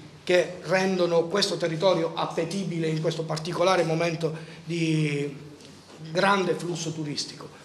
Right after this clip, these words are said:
ma anche quella di dare una mano alle associazioni, anche dal punto di vista economico e non soltanto con i patrocini, per la realizzazione di iniziative che noi abbiamo visto crescere in questi anni. Nel duemiladodici c'erano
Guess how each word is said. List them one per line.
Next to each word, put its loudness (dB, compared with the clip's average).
ma 6
anche 4
quella 4
di -2
dare 4
una -2
mano 4
alle -6
associazioni, -4
anche -8
dal -6
punto -10
di -8
vista -6
economico -4
e -4
non -4
soltanto -6
con -4
i -4
patrocini, -4
per 8
la 2
realizzazione 2
di -4
iniziative -2
che 0
noi 2
abbiamo 2
visto 2
crescere 2
in -10
questi -8
anni. -8
Nel 0
duemiladodici 4
c'erano 0